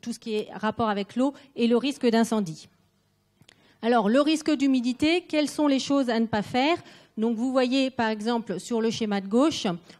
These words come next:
on a, euh, un enduit sur une isolation en paille. Donc,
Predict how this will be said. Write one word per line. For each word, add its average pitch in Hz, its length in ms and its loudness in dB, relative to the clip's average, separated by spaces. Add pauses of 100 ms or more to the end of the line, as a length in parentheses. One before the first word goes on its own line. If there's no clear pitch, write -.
on 240 180 0
a, 240 260 0
euh, 196 280 0
un 240 160 -2
enduit 247 340 0
sur 240 200 -2
une 220 100 2
isolation 226 640 2
en 180 120 -4
paille. 220 440 0 (340)
Donc, 220 240 2